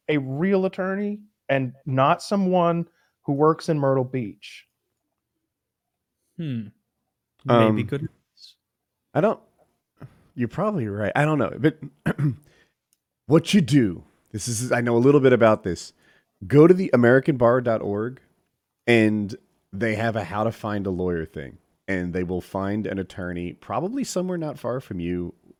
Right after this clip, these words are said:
Speaker 3: in the specialty that you're looking for. Uh, I, I,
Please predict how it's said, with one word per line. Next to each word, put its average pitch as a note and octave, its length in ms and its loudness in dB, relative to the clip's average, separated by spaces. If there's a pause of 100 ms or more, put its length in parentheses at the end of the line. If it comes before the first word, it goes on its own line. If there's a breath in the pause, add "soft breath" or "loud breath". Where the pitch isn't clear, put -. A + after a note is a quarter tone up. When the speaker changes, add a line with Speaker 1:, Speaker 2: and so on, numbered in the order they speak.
(120)
Speaker 3:
in G2+ 140 -2
the F#2 100 -6
specialty G#2 540 -8
that F2 180 -8
you're F#2 100 -6
looking E2+ 320 -8
for. C#2+ 360 -14 (480 soft breath)
Uh, E2 260 -6 (100)
I, C3 120 0 (100)
I, A#2 220 -2